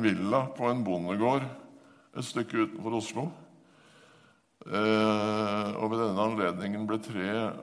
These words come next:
mennesker drept inne i denne villaen. Han fortalte hvem som hadde vært der. Eh, og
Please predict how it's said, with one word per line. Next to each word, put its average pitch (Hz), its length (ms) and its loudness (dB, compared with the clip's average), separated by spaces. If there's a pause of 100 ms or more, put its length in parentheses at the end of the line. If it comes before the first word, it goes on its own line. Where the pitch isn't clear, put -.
(260)
mennesker 101 580 -6
drept 104 560 -6
inne 87 300 -4
i 98 60 -2
denne 95 280 -2
villaen. 85 380 -2 (2250)
Han 104 140 -8
fortalte 104 420 0
hvem 95 240 0
som 110 160 -4
hadde 101 380 0
vært 95 180 -4
der. 127 220 -2 (2000)
Eh, 98 480 0
og 104 280 0